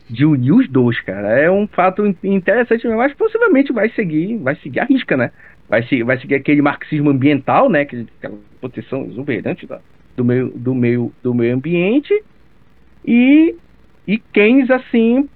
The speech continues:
pra justificar a existência do Estado. Não, porque o Estado tem que, tem que se meter, porque aquela coisa que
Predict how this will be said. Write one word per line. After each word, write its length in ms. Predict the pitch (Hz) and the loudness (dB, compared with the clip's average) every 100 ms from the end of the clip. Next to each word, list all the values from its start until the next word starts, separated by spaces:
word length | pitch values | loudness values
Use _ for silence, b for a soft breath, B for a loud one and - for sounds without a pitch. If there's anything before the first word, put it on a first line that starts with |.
| - - - - | -20 -20 -14 -2
pra 140 | 208 | 2
justificar 1000 | 190 233 247 - 240 - 220 208 220 254 - _ - - - - _ _ - | 2 0 -2 -2 -2 0 0 2 2 -2 -8 _ -20 -20 -18 -18 _ _ -4
a 80 | 180 | 0
existência 480 | 190 214 208 202 214 | 0 -2 -2 -2 -2
do 120 | 269 | -4
Estado. 240 | - - | -6 -6
Não, 160 | 254 208 | -4 -6
porque 200 | - - | -8 -12
o 40 | |
Estado 260 | 156 151 196 | -6 -4 -4
tem 180 | 196 170 | -4 -8
que, 120 | - | -6
tem 120 | 165 | -6
que 60 | - | -4
se 80 | |
meter, 240 | 156 151 180 | -4 -2 -2
porque 400 | 165 - 170 - - - - - - | -4 -2 -2 -4 -12 -20 -20 -20 -8
aquela 320 | 127 165 208 | -4 0 0
coisa 240 | 208 175 | 2 0
que 440 | 165 170 165 165 | 0 0 0 0